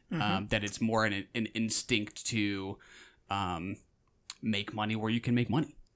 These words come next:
Speaker 2: Um, and then, yeah, it would then become, um, a little bit more about the em-, the emotion between them and, and spite, and I think that's maybe a little less interesting, but that did cross my mind. I'm like, "Is this maybe not his kid?" Because that would in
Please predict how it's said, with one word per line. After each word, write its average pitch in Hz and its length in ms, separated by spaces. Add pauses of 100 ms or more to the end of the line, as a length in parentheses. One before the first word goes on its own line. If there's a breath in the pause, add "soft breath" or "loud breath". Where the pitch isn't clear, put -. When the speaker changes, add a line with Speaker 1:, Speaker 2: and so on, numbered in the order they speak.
(140)
Speaker 2:
Um, 82 480 (640 soft breath)
and 95 340
then, 123 400
yeah, 123 280
it 120 80
would 113 180
then 113 180
become, 104 540 (200)
um, 98 520 (560)
a 110 80
little 113 320
bit 110 180
more 107 380
about 95 520 (1120 soft breath)
the 113 280
em-, 104 260
the - 160
emotion 107 380
between 107 340
them 101 180
and, 90 160
and 87 160
spite, 95 440
and 101 100
I 101 60
think 107 160
that's 95 160
maybe 92 180
a 82 60
little 92 160
less 82 240
interesting, 107 420
but 95 100
that 117 120
did 156 160
cross 139 240
my 101 100
mind. 92 380
I'm 92 80
like, 90 200
"Is 123 160
this 269 200
maybe 127 320
not 104 340
his 101 220
kid?" - 340
Because 113 280
that 131 180
would 165 160
in 117 180